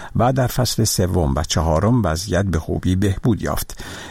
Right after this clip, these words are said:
ادعای رشد سه و شش دهم درصدی اقتصاد ایران در سال نود و نه در حالی است که صندوق بین‌المللی پول برآورد کرده است ایران در سال گذشته خورشیدی رشد اقتصادی یک و نیم درصدی داشته است.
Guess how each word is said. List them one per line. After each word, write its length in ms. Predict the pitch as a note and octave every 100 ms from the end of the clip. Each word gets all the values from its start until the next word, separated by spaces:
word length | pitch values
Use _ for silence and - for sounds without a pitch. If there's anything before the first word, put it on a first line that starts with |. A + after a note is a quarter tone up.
| -
ادعای 580 | - A#2 A2+ B2 B2 A#2
رشد 500 | A2+ - - A2+ A2
سه 200 | - A2+
و 100 | F#2+
شش 220 | - F2+
دهم 280 | F2+ E2 F2
درصدی 560 | F2 E2 - F2 F#2 F#2
اقتصاد 480 | - F2 - D#2+ D#2+
ایران 320 | D2 E2 D2+
در 120 | D#2
سال 340 | - F#2+ E2
نود 320 | D2+ E2+ E2+ G2
و 40 |
نه 160 | C3 C3
در 120 | G2+ E2
حالی 240 | A#2 B2
است 220 | C3 -
که 200 | - B2+
صندوق 580 | - - D#3+ C3 B2 A#2+
بین‌المللی 920 | A2+ G2+ F2 F2 F2 F2+ F2 C3+ C3+
پول 400 | - B2 C#3 D3+ - - - - -
برآورد 500 | F#2 F2+ F#2 A#2+ D3
کرده 360 | - F#2 F2 E2+
است 280 | D#2+ -
ایران 340 | - G2 A2 C3
در 120 | F2+
سال 320 | - A#2 G2
گذشته 480 | F2+ F2+ E2+ - E2+
خورشیدی 640 | - E2+ - - G#2 C#3+ A2
رشد 320 | B2 - C3+
اقتصادی 680 | G2+ - F#2+ - F2 G#2+ C#3+
یک 340 | A2 F#2+ -
و 60 | F#2
نیم 200 | F2+ F#2
درصدی 580 | F#2 F2 - F#2 G2
داشته 380 | - C2+ - -
است. 360 | A1 - -